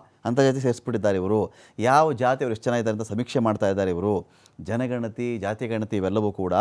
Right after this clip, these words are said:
ಕೇಂದ್ರ ಸರ್ಕಾರ ಮಾಡ್ತಕ್ಕಂಥ ಕೆಲಸಗಳೇ ವಿನಃ ರಾಜ್ಯ ಸರ್ಕಾರದ್ದಲ್ಲ." ವಿವೇಕ್ ಸುಬ್ಬಾರೆಡ್ಡಿ ಅವರು ಹೇಳ್ತಾರೆ,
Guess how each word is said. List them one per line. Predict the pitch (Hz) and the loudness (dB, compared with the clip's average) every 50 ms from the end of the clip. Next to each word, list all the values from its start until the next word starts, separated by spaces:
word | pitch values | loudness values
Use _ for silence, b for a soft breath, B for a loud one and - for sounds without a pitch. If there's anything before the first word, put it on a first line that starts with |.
| 131 151 156 - B B B B B | 10 10 10 8 B B B B B
ಕೇಂದ್ರ | _ - 139 160 175 175 | _ -2 -2 0 0 -2
ಸರ್ಕಾರ | 156 131 143 123 113 131 120 117 | -2 -2 -4 -6 -4 -6 -6 -4
ಮಾಡ್ತಕ್ಕಂಥ | 117 113 110 110 117 110 - 107 101 | -4 -6 -8 -8 -8 -10 -10 -8 -10
ಕೆಲಸಗಳೇ | 110 - 104 98 95 - 107 - 98 95 90 | -10 -10 -10 -12 -10 -10 -10 -8 -6 -8 -6
ವಿನಃ | 85 87 85 85 92 127 143 156 b b b b b | -8 -8 -10 -6 -4 -4 -4 -4 b b b b b
ರಾಜ್ಯ | 160 156 147 | 4 4 4
ಸರ್ಕಾರದ್ದಲ್ಲ." | - 143 107 - - 101 110 147 147 123 95 92 87 87 | 2 -2 -2 0 0 0 0 0 0 0 -2 0 0 -2
ವಿವೇಕ್ | 85 - _ - 143 170 170 - | -2 -4 _ -2 -2 -2 0 -2
ಸುಬ್ಬಾರೆಡ್ಡಿ | 160 135 139 131 123 117 117 | 0 0 2 2 2 2 0
ಅವರು | 104 95 | 0 2
ಹೇಳ್ತಾರೆ, | 104 104 104 - 104 87 90 107 143 170 165 - | 0 -2 -2 -4 -4 -2 2 2 2 0 -2 -6